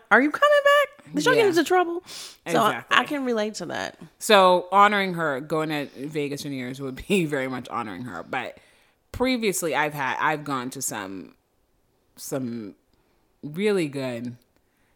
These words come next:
Speaker 2: New Year's Eve parties. Yes, I have.
Speaker 1: In Boston?
Speaker 2: In Boston. Yeah.
Speaker 1: Okay.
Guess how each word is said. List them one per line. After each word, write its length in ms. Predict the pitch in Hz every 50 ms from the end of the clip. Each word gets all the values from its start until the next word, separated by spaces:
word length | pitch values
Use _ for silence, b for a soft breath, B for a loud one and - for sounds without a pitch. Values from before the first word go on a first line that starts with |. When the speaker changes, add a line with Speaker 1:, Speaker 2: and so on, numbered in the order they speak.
| _ _ -
Speaker 2:
New 120 | 151 147
Year's 320 | 143 139 131 127 123 123
Eve 240 | 120 117 98 92 120
parties. 440 | - - 69 62 57 - - - -
Yes, 280 | - 92 92 67 - - -
I 40 | 50
have. 340 | 50 50 - - - - 139 -
Speaker 1:
In 140 | 196 202 185
Boston? 600 | 170 175 - 330 190 - - - 415 427 440 440 440 - -
Speaker 2:
In 140 | 180 160
Boston. 500 | 143 117 85 - - - 73 69 - 139 _ -
Yeah. 220 | 156 143 - 139
Speaker 1:
Okay. 280 | 131 143 - - - -